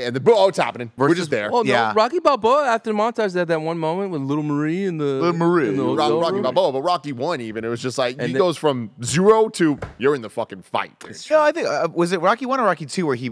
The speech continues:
Speaker 3: he, where he goes to Adrian 'cause he can't sleep and he's like
Speaker 2: Rocky two, he goes to the, the priest. He's like, "Father, I need you to throw down a little bit of a blessing."
Speaker 3: Well, I've, I remember there being mo-, uh, there was a great scene in Rocky one, I think, where she was like, they just have that great scene where they're laying in bed and she's like,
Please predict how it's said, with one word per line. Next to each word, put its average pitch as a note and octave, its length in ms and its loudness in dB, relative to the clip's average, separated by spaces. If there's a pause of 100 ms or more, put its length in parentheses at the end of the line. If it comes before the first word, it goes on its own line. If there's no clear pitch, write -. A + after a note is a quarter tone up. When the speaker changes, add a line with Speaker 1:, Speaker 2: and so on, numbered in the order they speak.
(120)
Speaker 3:
he, A2+ 120 -8
where A#2 100 -2
he A2 60 -4
goes G#2+ 220 0
to A#2 80 -6
Adrian G2+ 320 -6
'cause F#2 80 -10
he F#2 40 -14
can't F#2 240 -12
sleep F2+ 300 -10
and E2+ 80 -10
he's E2 140 -10
like E2 180 -4
Speaker 2:
Rocky D3 300 -2
two, D#3 260 -6
he C#3+ 140 -4
goes B2+ 320 -6
to C3 200 -8
the, A2+ 220 -4
the G2+ 120 -12
priest. E3+ 280 -6
He's D3 140 -12
like, D#3 180 -4
"Father, G3 400 0
I C#3+ 60 -2
need F3 240 -8
you F#3 60 -8
to E3+ 100 0
throw F3+ 260 -2
down F#3 160 0
a F3+ 40 -4
little F3+ 140 -2
bit F3 200 -2
of E3 100 -8
a E3+ 60 -8
blessing." E3 480 0
Speaker 3:
Well, E3+ 100 0
I've, F#3+ 240 -2
I - 120 -2
remember A3 280 0
there B3+ 80 0
being F3+ 260 -2
mo-, C#3+ 120 2
uh, C3+ 120 -2
there C#3 200 2
was D#3 100 -2
a D#3 60 -10
great E3+ 320 -2
scene E3+ 240 -4
in B2 60 -2
Rocky A2+ 280 -2
one, F#2 340 -6
I E2 120 -10
think, - 400 -16
where G2+ 420 -2
she - 180 -6
was G#2+ 200 -6
like, F#2+ 440 -8 (500)
they - 80 -2
just D3 160 -4
have E3 100 -2
that D3+ 100 2
great A2+ 240 -2
scene A#2+ 80 -4
where A#2+ 60 0
they're A2 100 -2
laying G2 220 -4
in F2+ 80 -8
bed F2+ 420 -6
and F#2+ 160 -8
she's F#2+ 220 -10
like, F#2 160 -8